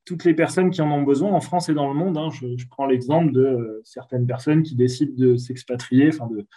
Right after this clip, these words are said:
pour, pour prendre le terme exact juridiquement, de déplacer leur résidence fiscale à, à l'étranger.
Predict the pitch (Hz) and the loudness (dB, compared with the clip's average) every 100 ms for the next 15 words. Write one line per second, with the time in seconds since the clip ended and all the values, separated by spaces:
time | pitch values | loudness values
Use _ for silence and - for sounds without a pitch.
0 | _ _ - 117 113 - 117 139 131 123 | _ _ -6 -4 -4 -10 -4 0 2 4
1 | 147 139 143 135 160 160 - 127 127 127 | 2 4 4 4 2 2 0 0 2 0
2 | 127 127 156 160 135 120 120 151 147 156 | -2 -4 -2 0 0 -2 2 2 2 -2
3 | 147 156 139 123 139 135 139 135 - 143 | -2 -2 -2 0 -2 -2 -6 -8 -8 -10
4 | - 160 151 123 135 135 143 139 135 147 | -2 2 2 2 0 0 0 -2 -2 -2
5 | 247 | -4